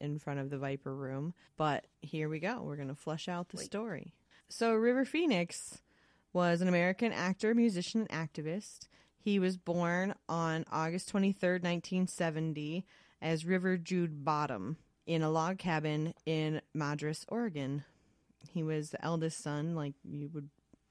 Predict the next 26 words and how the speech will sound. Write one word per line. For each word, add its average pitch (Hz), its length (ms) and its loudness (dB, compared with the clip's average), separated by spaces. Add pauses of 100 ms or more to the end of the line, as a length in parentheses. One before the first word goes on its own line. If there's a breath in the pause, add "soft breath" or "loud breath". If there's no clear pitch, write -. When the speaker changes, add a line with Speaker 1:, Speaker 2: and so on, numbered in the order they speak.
(160)
Speaker 1:
know, 151 340 -4
like, 139 220 -6
his 135 180 -8
sister - 440 -10
Rain, 175 520 0
and, 123 220 -6
of - 520 -20
course, 147 300 -6
his 135 140 -10
brother 135 320 -8
Joaquin, 175 920 -2 (300)
originally 147 580 -2
Leaf. 147 540 -6 (380)
So 175 420 2
his 180 520 2
mother 214 460 6
was 202 260 4
Arlen 190 640 2 (180)
Ney 165 420 0 (240)
Dunetz, 160 680 -4 (220)
and 151 580 -2
father 165 580 0
was 151 760 -4
John 165 340 2
Lee 156 140 2
Bottom. 147 520 -2